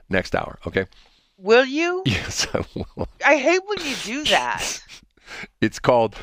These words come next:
Speaker 1: quarter hour recycling. Seven twenty-eight.
Speaker 2: It's called something.
Speaker 1: It is B S Show,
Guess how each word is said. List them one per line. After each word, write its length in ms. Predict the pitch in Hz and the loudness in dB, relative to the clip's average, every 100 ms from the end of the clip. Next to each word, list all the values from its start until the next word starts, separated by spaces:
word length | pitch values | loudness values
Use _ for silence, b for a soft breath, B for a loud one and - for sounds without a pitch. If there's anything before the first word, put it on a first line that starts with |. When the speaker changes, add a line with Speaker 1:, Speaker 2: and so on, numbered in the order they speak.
| B B - | B B -6
Speaker 1:
quarter 340 | - 139 135 | 2 4 6
hour 200 | 117 110 | 6 6
recycling. 640 | 101 98 - 90 - 69 - | 4 2 2 2 0 -8 2
Seven 260 | 135 143 | 4 4
twenty-eight. 460 | 135 135 110 87 73 | 2 0 2 0 -2
Speaker 2:
It's 100 | - | -10
called 340 | - - 226 - | -4 2 2 0
something. 640 | - 226 233 - - 139 _ _ | -2 -2 -2 -6 -8 -10 _ _
Speaker 1:
It 140 | 240 180 | 4 4
is 120 | 143 | 4
B 220 | - 170 | 4 6
S 120 | 143 135 | 6 6
Show, 480 | 165 147 165 220 | 6 6 6 2